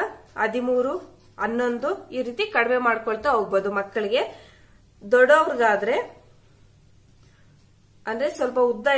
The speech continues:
ಇರೋಂಥವ್ರಿಗೆ ಎಲ್ಲಾರ್ಗೂನು ಹದಿನಾಲ್ಕವರೆಗೂ ಇಟ್ಕೊಳ್ಳಿ. ಮೊದಲಿಗೆ ಈ ಕಡೆ ಕೆಳಗಡೆ ಮಾರ್ಜಿನ್ ಅನ್ನ ಹಾಕೊಳ್ಳಿ, ಅರ್ಧ ಇಂಚು ಕೆಳಗಡೆ. ಹೊಸದಾಗಿ ಕಲಿತಾ ಇರೋರಾದ್ರೆ ಅರ್ಧಕ್ಕಿಂತ ಸ್ವಲ್ಪ ಜಾಸ್ತಿನೇ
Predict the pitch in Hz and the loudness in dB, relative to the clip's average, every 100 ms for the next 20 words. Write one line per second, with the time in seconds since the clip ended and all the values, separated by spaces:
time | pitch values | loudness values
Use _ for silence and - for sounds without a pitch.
0 | 254 233 226 214 208 202 202 214 208 208 | 4 4 0 -4 -2 0 0 0 -2 -4
1 | 262 - - - _ 190 196 240 233 226 | -4 -4 -8 -20 _ -4 0 0 2 0
2 | 208 196 294 349 - - 160 - - _ | 0 -2 -2 -8 -6 -4 -4 -6 -12 _
3 | - 240 247 320 339 285 - 226 220 214 | -8 -2 -2 -2 -4 -4 -2 -4 -2 -4
4 | 220 247 262 480 - - _ - - - | -2 -2 0 -2 -8 -20 _ -20 -20 -20
5 | _ 240 226 254 247 262 233 226 359 - | _ -2 2 2 0 -4 -4 -6 -8 -4
6 | 240 233 214 208 196 190 202 202 196 - | -6 -4 -4 -2 -2 -2 -2 -2 -4 -6
7 | 277 381 - - - - - _ - - | -6 -6 -12 -20 -20 -20 -20 _ -20 -20
8 | _ - - - - - 220 220 220 233 | _ -20 -18 -18 -20 -8 -6 -2 -2 -2
9 | 392 - - - - _ _ - _ _ | -4 -8 -20 -20 -20 _ _ -20 _ _
10 | _ _ _ _ _ _ _ 233 277 320 | _ _ _ _ _ _ _ -4 -4 0
11 | 302 311 277 262 262 262 247 240 226 220 | 0 0 0 2 2 0 0 0 0 0
12 | 262 302 208 214 214 262 262 247 254 247 | 0 0 -2 -4 -4 -6 -6 -4 -4 -4
13 | 220 226 208 214 - 247 | -4 -4 -2 -2 -2 -4